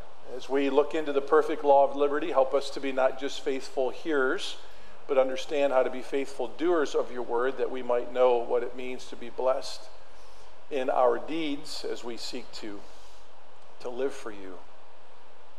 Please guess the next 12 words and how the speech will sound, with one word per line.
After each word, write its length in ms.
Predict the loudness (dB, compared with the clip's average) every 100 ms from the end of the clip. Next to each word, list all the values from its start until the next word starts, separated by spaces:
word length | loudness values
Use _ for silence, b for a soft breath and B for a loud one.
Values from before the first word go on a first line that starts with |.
| -4
Um, 240 | -4 -4 -4 -4 -4 -4 -4 -4 -4 -4 -4 -4 -4 -4 -4 -4 -4 -4 -4 -4 -4 -4 -4 -4 -4 -4 -2
you 220 | 0 4
really, 260 | 4 6 4
Lord, 400 | 6 8 8 6
are 140 | 4
the, 220 | 2 -2 -2
the 80 | -4
focus 600 | 4 6 6 4 0 2
of 340 | 0 0 -4 0
every 340 | 2 2 0 2
Bible 460 | 4 6 4 0 2
text. 540 | 2 2 0 -4